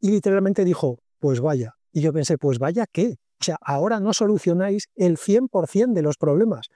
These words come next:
Yo te propongo uno que soluciona el cincuenta y tu reacción es, 'Pues vaya'". Bueno, pues el proyecto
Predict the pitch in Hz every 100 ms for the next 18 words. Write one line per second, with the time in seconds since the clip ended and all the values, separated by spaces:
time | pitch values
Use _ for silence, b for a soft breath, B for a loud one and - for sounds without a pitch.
0 | _ - 160 208 - 214 220 214 220 233
1 | 151 139 143 127 - 180 214 - 190 196
2 | 233 220 202 - _ - 170 165 165 160
3 | - 196 196 220 233 - _ - 143 127
4 | 143 117 - _ 143 214 196 135 131 131
5 | 147 - 208